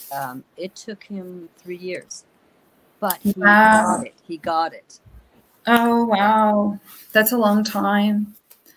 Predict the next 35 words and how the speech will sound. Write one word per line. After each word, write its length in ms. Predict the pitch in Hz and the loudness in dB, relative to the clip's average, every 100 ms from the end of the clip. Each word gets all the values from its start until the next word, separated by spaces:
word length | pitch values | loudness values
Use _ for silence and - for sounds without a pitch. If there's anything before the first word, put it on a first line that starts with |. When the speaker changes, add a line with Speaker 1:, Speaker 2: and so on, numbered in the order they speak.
| - - - - - | -20 -20 -20 -20 -8
Speaker 1:
But 160 | 202 214 | -2 6
Speaker 2:
Well, 140 | 233 | 6
Speaker 1:
once 120 | - | 6
Speaker 2:
I 20 | |
Speaker 1:
you 60 | 262 | 4
Speaker 2:
wish 180 | 262 196 | 2 0
you 40 | |
Speaker 1:
get 180 | 269 220 | -4 -4
Speaker 2:
the 40 | |
Speaker 1:
it 60 | 165 - 226 285 | 2 4 6 4
Speaker 2:
best, 420 | 277 - - - | 0 -2 -2 -2
Seema, 840 | - - 233 220 214 208 202 202 - | -2 0 0 0 2 2 2 0 -2
in, 340 | 208 208 208 202 | -2 0 0 -2
in 300 | 202 214 208 | -2 0 0
your 180 | 202 | 0
wait 320 | 190 190 208 226 | 0 0 0 -4
here. 580 | - 208 196 190 190 - - - _ | -4 0 4 2 0 -8 -20 -20 _
And 480 | 202 202 196 196 208 - - _ _ _ _ | 2 4 4 2 2 0 -6 _ _ _ _
I 80 | 208 | -4
think 260 | 208 220 226 | -2 -4 -4
it's 320 | 226 - - _ _ _ _ _ | -2 -2 -2 _ _ _ _ _
trying 260 | - 240 226 | -2 2 4
to 60 | 214 | 4
find 260 | 226 214 | 4 4
those 200 | 202 196 | 4 4
resources 460 | 196 196 196 202 208 | 4 2 2 0 0
to 80 | 202 | 2
get 240 | 202 202 | 2 0
you 80 | 185 | -6
through 320 | - 202 202 | -6 0 2
this 240 | 196 190 196 | 4 2 2
waiting 400 | 185 190 208 202 | 2 2 2 0
period, 760 | - 185 180 196 190 - 156 - - 190 | 0 2 4 2 -2 -8 -14 -16 -14 -10
Speaker 1:
Mm. 200 | 190 185 | -8 -8
Speaker 2:
um, 360 | 180 190 190 | -8 -10 -12